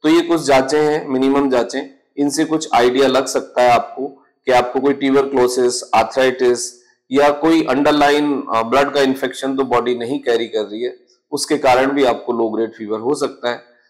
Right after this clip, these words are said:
अ, testing के आधार पे, symptoms के आधार पे एक diagnosis बना के फिर आपको treatment offer किया जाएगा और उस treatment से आप ठीक भी हो जाएंगे।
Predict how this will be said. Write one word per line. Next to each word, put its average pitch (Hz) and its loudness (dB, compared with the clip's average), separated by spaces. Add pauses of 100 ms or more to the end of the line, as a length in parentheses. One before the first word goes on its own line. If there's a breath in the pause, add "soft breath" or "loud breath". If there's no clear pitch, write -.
(220 soft breath)
अ, 123 2
testing 143 0
के 165 2
आधार 143 4
पे, 147 0
symptoms 139 -2
के 156 -2
आधार 131 4
पे 135 2
एक 123 -2
diagnosis 131 -2
बना 113 -4
के - -14 (400)
फिर 175 2
आपको 151 2
treatment 131 -2
offer 127 -2
किया 131 0
जाएगा 135 2
और 147 2
उस 156 -4
treatment 123 -6
से 120 -2
आप - -2
ठीक 107 -14
भी 107 -6
हो 101 -6
जाएंगे। 101 -18